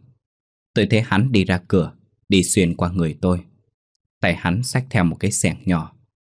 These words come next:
Hắn vác xác cái mèo đi ra đầu làng. Cái xác được quấn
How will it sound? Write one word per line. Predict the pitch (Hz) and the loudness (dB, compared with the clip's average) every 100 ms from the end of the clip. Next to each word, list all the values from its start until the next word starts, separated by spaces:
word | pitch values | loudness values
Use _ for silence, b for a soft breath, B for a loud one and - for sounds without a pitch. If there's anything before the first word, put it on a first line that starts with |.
| _ - | _ -4
Hắn | 101 110 | 0 0
vác | 147 - | 0 -2
xác | - 170 | -2 -2
cái | 131 | -2
mèo | 131 110 80 | 0 0 0
đi | 78 90 | 0 0
ra | 98 | 0
đầu | 85 85 76 | -2 -2 -2
làng. | 85 78 76 _ _ _ _ _ _ _ _ _ _ _ _ _ _ _ _ _ - | -4 -6 -8 _ _ _ _ _ _ _ _ _ _ _ _ _ _ _ _ _ -2
Cái | 104 | 2
xác | - 127 131 | 2 2 0
được | 90 - | -2 0
quấn | 101 | 0